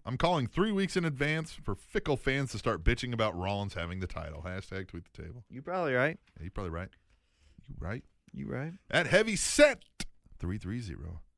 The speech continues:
Speaker 1: The only thing A J Lee could ever do that I would like is quit W W E. Hashtag tweet the table.
Speaker 2: Who said that?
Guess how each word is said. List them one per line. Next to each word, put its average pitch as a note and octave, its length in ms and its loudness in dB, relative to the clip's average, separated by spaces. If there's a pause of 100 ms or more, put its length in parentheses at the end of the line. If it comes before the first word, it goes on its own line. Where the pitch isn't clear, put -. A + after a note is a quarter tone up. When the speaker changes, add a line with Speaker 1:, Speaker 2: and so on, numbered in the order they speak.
(320)
Speaker 1:
The A#2 80 -4
only G3 240 -2
thing F#3 320 -2
A D#3+ 140 0
J D#3+ 180 2
Lee C#3+ 240 4
could A2 320 -2
ever D3+ 240 4
do C#3 260 4
that B2+ 120 0
I B2 80 2
would A#2 160 0
like A#2+ 400 0 (800)
is - 160 -6 (100)
quit - 400 0
W G2 280 -2
W F2+ 340 -4
E. D#2 120 -6
Hashtag G#2 440 -8
tweet G2 160 -10
the - 80 -20
table. E3+ 120 -2
Speaker 2:
Who B3+ 40 -2
said F4+ 240 -2
that? G#4 300 -4